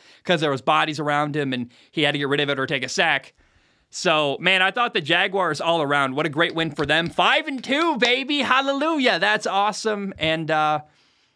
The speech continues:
the Doug Peterson era could not be off to a better start. They made a playoff game last year. They won a playoff game last year. They're five and two in year two with Doug Peterson. Trevor Lawrence is looking good. That defense is looking good.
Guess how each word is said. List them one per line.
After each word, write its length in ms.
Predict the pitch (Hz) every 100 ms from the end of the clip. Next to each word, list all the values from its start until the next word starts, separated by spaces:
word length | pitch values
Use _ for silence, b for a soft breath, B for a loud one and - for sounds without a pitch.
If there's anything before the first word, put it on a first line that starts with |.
| _
the 100 | 160
Doug 300 | 147 180 214
Peterson 440 | 220 233 240 202 165
era 440 | 147 135 120 104
could 180 | - 190
not 220 | 185 180
be 120 | 175
off 180 | 170 165
to 100 | 190
a 40 | 143
better 200 | 160 156
start. 220 | 170 143
They 80 | 139
made 100 | 127
a 40 |
playoff 300 | - 175 175
game 180 | 175 156
last 280 | 160 170 -
year. 80 |
They 100 | 151
won 320 | 123 123 147 185
a 80 |
playoff 380 | 180 190 180 180
game 220 | 190 185
last 300 | 180 175 175 196
year. 200 | 190 185 B B
They're 160 | 139
five 400 | 123 - 156 160
and 120 | 160 151
two 220 | 180 165
in 80 | 147
year 160 | 139
two 240 | 123 185 196
with 140 | 196
Doug 220 | 185 185
Peterson. 640 | 190 190 190 - 190 190 b b b -
Trevor 240 | 135 117
Lawrence 340 | 120 175 214 196
is 120 | 180
looking 300 | 202 202 196
good. 280 | 190 202 165
That 240 | 135 -
defense 460 | 175 196 202 196 185
is 120 | 175
looking 300 | 190 196 185
good. 360 | 185 190 180